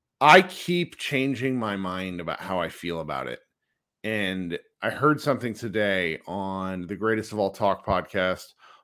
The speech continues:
hosted by my friend Andrew Sharp and Ben Golliver,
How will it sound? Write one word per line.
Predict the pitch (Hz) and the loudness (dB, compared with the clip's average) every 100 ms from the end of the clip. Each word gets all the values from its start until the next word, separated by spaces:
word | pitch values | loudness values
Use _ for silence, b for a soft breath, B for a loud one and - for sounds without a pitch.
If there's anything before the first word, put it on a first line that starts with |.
| - | -2
hosted | 131 - 131 | 0 0 0
by | 110 | 0
my | 104 101 | 0 -2
friend | - 113 | -2 -2
Andrew | 101 92 95 | -2 -2 -4
Sharp | - 107 92 | 0 0 0
and | 92 90 | -4 -6
Ben | 95 | -4
Golliver, | 98 120 120 95 95 | 2 4 4 2 -2